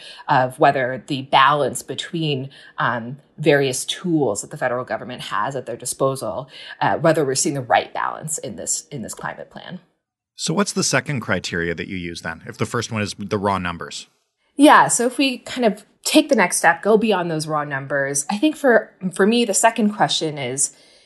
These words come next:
Speaker 1: is this plan addressing Canada's largest and fastest growing sources of emissions? So I just mentioned that this plan's making some significant investments in reducing energy waste,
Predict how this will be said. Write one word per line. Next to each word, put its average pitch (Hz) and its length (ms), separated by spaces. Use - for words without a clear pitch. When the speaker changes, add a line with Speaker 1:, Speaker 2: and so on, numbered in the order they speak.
Speaker 1:
is 294 220
this 240 200
plan 170 680
addressing 170 800
Canada's 143 760
largest 139 920
and 139 180
fastest - 600
growing 123 460
sources 110 600
of 131 140
emissions? 104 720
So 190 320
I 196 120
just 233 260
mentioned 160 600
that 123 420
this 131 160
plan's 139 480
making 139 320
some 135 200
significant 143 600
investments 127 640
in 139 160
reducing 127 480
energy 175 420
waste, 151 540